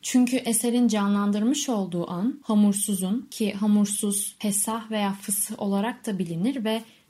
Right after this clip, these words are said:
bir Yahudi bayramıdır. Hamursuz'un birinci gününde on iki havarisiyle son kez akşam yemeğinde beraber olan İsa'nın çevresindeki inananlara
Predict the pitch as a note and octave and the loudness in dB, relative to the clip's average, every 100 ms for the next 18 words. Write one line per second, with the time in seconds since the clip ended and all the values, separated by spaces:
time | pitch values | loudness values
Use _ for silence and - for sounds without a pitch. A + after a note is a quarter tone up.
0 | _ A3 G3 G3 B3+ A#3 F3+ F3 E3 D#3+ | _ 0 2 2 0 0 -2 -4 -6 -8
1 | D#3+ - E4 - _ - A3+ A3+ A3+ A3 | -10 -10 -12 -14 _ -2 0 0 -2 0
2 | B3+ A#3+ A#3 A3 A3 A3+ A#3 A#3+ A3+ F3+ | 2 2 2 0 4 2 2 2 4 2
3 | E3+ F#3+ D4 D4 - C#4 C#4 A#3 G#3 G3 | 0 -2 -2 -2 0 2 2 -2 0 0
4 | F#3+ F#3 F3+ - G3+ F3 F#3 C#4+ - C#4+ | 0 -2 -4 -6 -4 -4 -4 -6 -2 -2
5 | E4+ D4+ B3+ G#3+ G#3 - C#4+ D#4 A#3 G3 | -2 -2 -2 -2 -4 -4 -2 2 2 2
6 | F#3 F3+ F3+ F3+ F#3 G3 B3 A#3 F#3 F#3+ | 0 -4 -4 -2 -2 -2 -2 -2 -2 -2
7 | F3 - G3 F#3 G#3 B3+ A#3+ G3 F#3+ - | -2 -2 -2 -2 -2 0 -4 -2 -2 -2
8 | G#3 G3+ G3+ C4+ A3+ F#3 E3+ E3 D#3+ A#3 | -2 -2 -2 0 0 -2 -6 -8 -8 -8